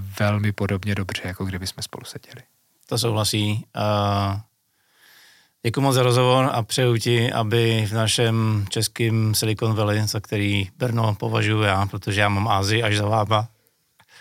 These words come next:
Speaker 2: a ať se vám daří a ať ta transformace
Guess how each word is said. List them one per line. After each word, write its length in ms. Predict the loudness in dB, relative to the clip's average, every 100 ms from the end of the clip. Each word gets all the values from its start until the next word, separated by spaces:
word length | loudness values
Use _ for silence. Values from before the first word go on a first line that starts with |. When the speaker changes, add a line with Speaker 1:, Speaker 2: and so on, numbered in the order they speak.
| -20 -20 -20 _ -2
Speaker 2:
a 300 | 2 4 2
ať 140 | 0
se 80 | 2
vám 180 | 2 2
daří 500 | 2 2 2 2 2
a 240 | 2 0 -2 _ _ -6
ať 380 | -6 -4 -10 -14 _ _ _ _
ta 540 | -2 0 2 2 0 -4 _
transformace 1080 | -2 -2 -2 -2 0 0 0 2 2 0